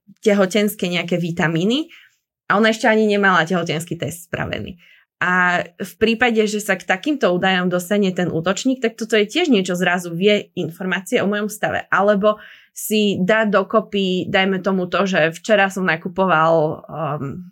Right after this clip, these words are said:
lopatu, predvčerom som kúpil lepiacu pásku a idem zakopať niekoho, aj keď to trošku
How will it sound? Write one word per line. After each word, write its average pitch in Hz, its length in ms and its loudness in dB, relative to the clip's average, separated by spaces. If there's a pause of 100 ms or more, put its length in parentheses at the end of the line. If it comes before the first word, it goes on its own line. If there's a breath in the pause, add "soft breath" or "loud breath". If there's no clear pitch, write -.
(360)
lopatu, 220 800 -2 (220)
predvčerom 190 580 0
som 180 240 -6
kúpil 180 680 0
lepiacu 196 500 0
pásku 175 480 -2
a 196 300 0 (180)
idem 196 240 4
zakopať 185 480 -2
niekoho, 330 380 2
aj 233 180 2 (140)
keď 220 160 0
to 214 160 2 (580 loud breath)
trošku 220 380 4